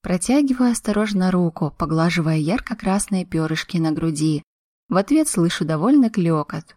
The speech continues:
Кажется, ему нравится моя ласка. Вот и подружились, дружок.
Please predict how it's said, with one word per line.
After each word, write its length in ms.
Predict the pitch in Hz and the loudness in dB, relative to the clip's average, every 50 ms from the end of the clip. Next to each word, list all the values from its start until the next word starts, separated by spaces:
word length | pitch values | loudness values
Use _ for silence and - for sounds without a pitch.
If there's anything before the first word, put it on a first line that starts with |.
| _ - | _ -6
Кажется, 480 | - 160 165 165 170 165 - - - | -2 -2 0 0 -2 -4 -4 -4 -2
ему 180 | 160 165 165 165 | -2 0 2 2
нравится 640 | 165 160 151 156 165 202 220 185 165 - - - 156 | 2 2 0 0 0 0 0 -2 -2 -4 -2 0 0
моя 240 | 151 151 147 147 147 | 2 2 2 0 0
ласка. 640 | 147 147 147 147 151 - - - - - 185 165 _ _ _ _ _ _ | 0 0 -2 -2 -2 -4 -6 -6 -6 -6 -6 -8 _ _ _ _ _ _
Вот 260 | - 208 180 240 269 - | -2 0 0 0 0 -2
и 60 | 262 | -4
подружились, 760 | - 170 156 170 170 170 160 165 170 175 180 196 208 - - - | -2 -2 -2 0 0 0 0 2 2 2 2 2 0 -2 -4 -6
дружок. 640 | 170 160 - 196 196 196 208 196 196 190 185 _ | -4 -2 0 0 0 0 2 2 2 0 0 _